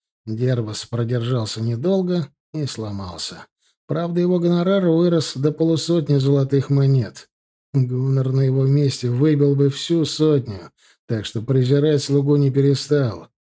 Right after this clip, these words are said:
Дербас взял деньги и пообещал исчезнуть из столицы на несколько месяцев. Забрав написанную им под диктовку записку, Гуннер забежал на рынок, купил всё, что было поручено Дербасу,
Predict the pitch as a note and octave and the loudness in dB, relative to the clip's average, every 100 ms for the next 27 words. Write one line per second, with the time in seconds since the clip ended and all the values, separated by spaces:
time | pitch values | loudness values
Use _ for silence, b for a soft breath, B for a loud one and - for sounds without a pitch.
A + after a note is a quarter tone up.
0 | _ _ _ _ _ _ - G2+ A2+ G#2+ | _ _ _ _ _ _ -14 -6 -6 -6
1 | G2 G2 A#2 A#2+ A#2+ A2+ A2 F3 G3+ G3 | -8 -10 -6 -4 -2 -4 -2 2 4 4
2 | F3+ D#3 D#3+ D#3 C#3+ F#3+ G3+ F#3 - - | 2 2 2 2 0 0 2 2 0 -2
3 | C#3 C3+ A#2+ A2 A2+ - - B2 F3 - | 0 2 0 -4 -6 -8 -6 0 0 0
4 | D#3 D3 C#3+ D3+ - C#3 D3+ D3+ D3 C3 | 0 2 2 2 0 0 2 4 2 0
5 | G#2+ - F#2 - - _ _ _ A#2 A#2+ | -2 -8 -12 -16 -20 _ _ _ -6 -2
6 | A#2+ B2+ - B2 B2 B2 C3 B2+ B2+ A#2 | -2 -2 0 -2 -2 -2 0 2 2 0
7 | B2 A#2 B2+ - B2+ - A2 G#2 G2 D#3+ | -2 -2 -2 0 -2 -2 -8 -10 -2 -2
8 | E3+ E3 D#3+ E3 A#3+ A3+ F#3 E3 F3 G3+ | 0 0 0 2 0 2 0 0 0 2
9 | B3 E3 C3 D#3+ G3 F3+ - b b _ | 2 2 2 2 2 0 -4 b b _
10 | A2 A2+ C3+ A#2+ - C3+ B2+ B2+ B2+ A#2+ | -8 0 0 0 0 -2 0 -2 -2 -2
11 | A#2+ B2+ C3 A#2 A#2+ A2 D#3 F#3 F3+ E3+ | -2 0 0 -2 -4 -2 0 2 0 0
12 | E3+ E3 | 0 -2